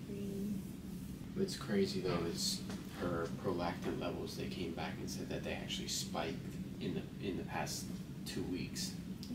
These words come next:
Speaker 1: Yeah.
Speaker 2: That's pretty crazy. Like, it spiked almost double of what it was.
Speaker 1: Yeah. Yeah,
Speaker 2: It's
Speaker 1: it's
Speaker 2: just cra-, crazy, like,
Speaker 1: what the cavitamin, like, does.
Speaker 2: But, like, how you feel to it. It's like you would almost start lactating again.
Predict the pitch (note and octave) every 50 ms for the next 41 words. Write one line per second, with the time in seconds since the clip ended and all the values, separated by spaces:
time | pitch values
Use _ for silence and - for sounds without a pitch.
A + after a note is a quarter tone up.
0 | - - - - - - - F#2 F#2 - - - - F#2+ F#2 F#2+ - - G2 G2
1 | F#2 F2 - - F2+ F#2 - - - - - G2+ G2+ F#2 - - F#2 F2+ F2 D#2+
2 | - - - F2 E2+ E2+ - - - - - - - - - - - F#2+ F#2+ F2+
3 | - - F2+ F2 D#2+ - - - - - - - - - - G#2 - - - -
4 | A3+ G#3+ G#3 G3+ G3+ G3+ G3 G3+ G3+ G3+ G#3 G#3+ - - - - - F2+ - -
5 | - - G#2 G2 F#2+ F#2 F2+ F2+ E2+ - - - - - - - - G#3 G#3+ G#3
6 | G#3 G#3 G#3 G#3+ G#3+ G#3 G#3 G#3 G3+ G3 G3 G3 G3 G3 G3 F#3+ F#3+ F#3+ F#3+ G3
7 | G3 G3+ G3 - - - - - - - - G#3+ G#3 G3 G#3+ G#3 G3 G3 G#3 G#3+
8 | G#3+ - - - - F#2 F2 E2+ - - D2+ D2 - - - F2 F2 F#2 - -
9 | - - - - F2+ F#2 F#2 - - - - - - - - - - - F#2+ -
10 | F2 F2+ - F#2 G2+ G#2 G2+ G2 F2 F#2 F2 E2+ F2 E2+ - - E2+ D#2 - -
11 | - - D#2+ F2 - - - - - - - - - - - - - - -